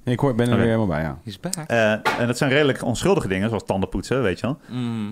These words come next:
Speaker 2: Maar er zijn ook, eh, patronen van het leven die, eh, meer, ehm, nou ja, schade niet per se, maar die minder behulpzaam zijn. Dus
Speaker 1: Mhm.
Speaker 2: bijvoorbeeld een kind maakt iets mee, je wordt op school gepest, je leert van, oké, eh, weet je,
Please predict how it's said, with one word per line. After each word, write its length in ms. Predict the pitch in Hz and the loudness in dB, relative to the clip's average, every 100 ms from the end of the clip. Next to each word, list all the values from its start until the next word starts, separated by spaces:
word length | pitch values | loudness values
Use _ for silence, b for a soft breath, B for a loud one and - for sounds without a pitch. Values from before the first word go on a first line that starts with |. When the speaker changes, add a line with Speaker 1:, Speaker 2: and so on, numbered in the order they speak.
| 107 - | -12 -4
Speaker 2:
Maar 460 | 107 170 131 120 | 0 2 2 2
er 60 | 113 | 0
zijn 220 | 123 113 | 0 2
ook, 300 | 117 113 - - | 0 -2 -8 -10
eh, 440 | - 104 101 98 95 - - - 110 - - | -2 0 2 0 -2 -4 -6 -6 -6 -6 -6
patronen 640 | 110 - 151 127 104 156 | -4 2 4 4 0 -4
van 200 | - 101 | -4 -4
het 120 | 95 | -2
leven 440 | 90 90 117 143 | -2 -2 -2 -4
die, 360 | 101 98 98 - | -4 -4 -4 -6
eh, 540 | - 98 101 101 104 - - - - - | -6 -4 -4 -4 -4 -6 -8 -12 -14 -12
meer, 600 | - 110 123 127 113 113 - | -6 -2 0 2 0 -2 -4
ehm, 380 | 107 101 98 98 98 _ b b b b b b - | -2 -2 -2 -6 -8 _ b b b b b b -8
nou 140 | 50 | -8
ja, 60 | - | -8
schade 380 | - 82 92 | -6 -2 -2
niet 140 | 90 90 | -4 -8
per 100 | - | -8
se, 220 | - 101 | -6 -4
maar 100 | 120 | -2
die 100 | 92 | -2
minder 200 | 117 113 | -2 -2
behulpzaam 440 | 95 113 - 90 | -2 -4 -6 -8
zijn. 140 | - - - _ - | -8 -12 -16 _ -2
Dus 160 | 101 | 0
Speaker 1:
Mhm. 80 | 90 | 2
Speaker 2:
bijvoorbeeld 440 | 107 110 104 104 | 0 0 0 0
een 160 | 107 104 | 0 -2
kind 300 | - 110 107 | 0 -2 0
maakt 240 | 101 101 | -2 -2
iets 120 | 98 - | -4 0
mee, 220 | 123 120 | 0 2
je 60 | |
wordt 160 | 104 101 | 0 -2
op 80 | 110 | -4
school 200 | - 107 | -2 -2
gepest, 400 | - 156 147 - | 0 0 0 0
je 120 | 117 | 0
leert 240 | 120 123 | 0 0
van, 200 | - 107 | 0 -2
oké, 140 | 107 113 | 0 0
eh, 420 | 95 95 95 95 | 0 0 0 -2
weet 180 | 104 | -2
je, 80 | 107 | -4